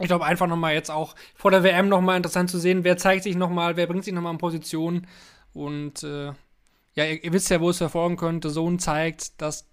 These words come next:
Turnier natürlich vom ersten Dart bis zum letzten Dart live. Und, äh, ja, für P D C-T V-Abonnenten, da gibt's auch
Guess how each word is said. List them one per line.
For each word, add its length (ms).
Turnier 300
natürlich 380
vom 240
ersten 340
Dart 300
bis 160
zum 260
letzten 420
Dart 280
live. 460
Und, 320
äh, 200
ja, 180
für 160
P 120
D 80
C-T 460
V-Abonnenten, 1000
da 120
gibt's 220
auch 320